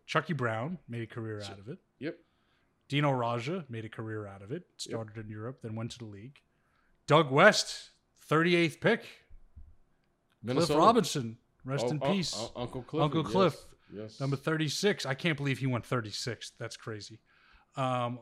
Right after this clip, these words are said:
Speaker 1: Vladi, uh, I'm sorry, uh, before Vladi Divac, um,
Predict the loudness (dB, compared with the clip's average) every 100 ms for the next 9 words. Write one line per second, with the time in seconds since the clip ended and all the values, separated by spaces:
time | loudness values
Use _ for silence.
0 | -6 0 2 2 0 -2 2 2 2 0
1 | 0 0 -4 -10 _ _ _ _ -4 -2
2 | -2 -4 -2 -2 2 0 0 0 0 0
3 | -2 -10 -14 -10 -8 -8 -10 -12 -14